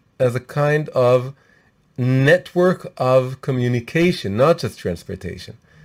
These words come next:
because the twelve tribes had their own subcultures.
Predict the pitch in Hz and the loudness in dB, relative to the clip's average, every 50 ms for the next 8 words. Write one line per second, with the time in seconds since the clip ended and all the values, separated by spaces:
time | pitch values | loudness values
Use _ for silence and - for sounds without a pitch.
0 | - _ _ 107 90 - 98 87 87 - - - 143 143 135 123 - - 196 190 | -20 _ _ -10 -6 -4 -6 -6 -6 -12 -2 0 0 0 0 0 0 2 2 4
1 | 160 131 135 131 135 - - _ _ - - 135 131 123 123 117 131 127 127 117 | 4 4 2 2 -4 -14 -20 _ _ 0 2 2 4 4 2 2 2 2 2 0
2 | - - - 135 110 98 - - 98 87 85 - - - 147 175 180 185 | -4 -4 -2 -2 -2 -2 -4 -4 -4 -4 -4 -6 -6 -6 -4 -4 -6 -8